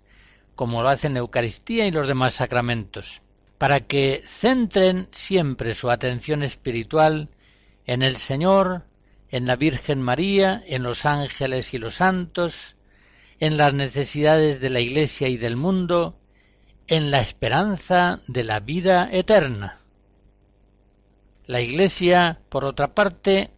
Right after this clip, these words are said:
sabe bien y enseña que la liturgia de las horas es la oración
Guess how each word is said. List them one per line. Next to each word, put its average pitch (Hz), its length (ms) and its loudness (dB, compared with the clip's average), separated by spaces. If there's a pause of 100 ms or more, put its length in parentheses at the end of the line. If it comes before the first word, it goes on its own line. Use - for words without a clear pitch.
(100)
sabe 202 500 4
bien 131 420 0 (140)
y 117 160 -2
enseña 202 680 0 (260)
que 143 140 -2
la 139 140 4
liturgia 165 640 2
de 147 100 2
las 135 240 -2
horas 139 560 0 (280)
es - 440 0
la 127 200 0
oración 160 580 0